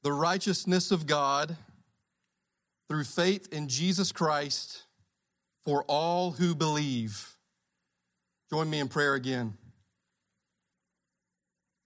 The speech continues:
Lord, what a joy it is to come before you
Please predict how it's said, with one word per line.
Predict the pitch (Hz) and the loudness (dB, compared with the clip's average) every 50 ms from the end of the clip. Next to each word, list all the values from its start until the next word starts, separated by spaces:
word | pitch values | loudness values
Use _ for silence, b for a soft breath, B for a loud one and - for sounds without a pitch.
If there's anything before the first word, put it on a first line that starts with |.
| _ _ _ - | _ _ _ -8
Lord, | - 147 139 | -4 -4 -2
what | 143 151 160 151 | 0 0 -2 -2
a | 139 | -2
joy | 131 120 123 147 165 180 185 175 160 | -4 -4 -2 2 4 4 4 4 4
it | 143 135 139 | 2 0 -2
is | 139 127 117 113 113 - - - | -2 -2 -2 -2 -2 -4 -4 -4
to | - - | -6 -6
come | - - 165 170 | -4 -2 -2 0
before | 160 156 - - 165 160 160 151 | 0 -2 -4 -4 -4 -2 -2 -2
you | 147 139 147 143 131 123 113 104 98 | -2 -2 -4 -4 -4 -4 -6 -6 -10